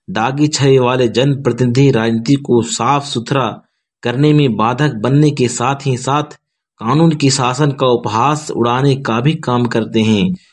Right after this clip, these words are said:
उचित यह होगा कि सुप्रीम कोर्ट ऐसे ही कोई व्यवस्था,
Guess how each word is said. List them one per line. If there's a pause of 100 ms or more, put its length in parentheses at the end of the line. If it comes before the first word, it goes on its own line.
(260)
उचित
यह
होगा (260)
कि
सुप्रीम
कोर्ट (120)
ऐसे
ही
कोई
व्यवस्था,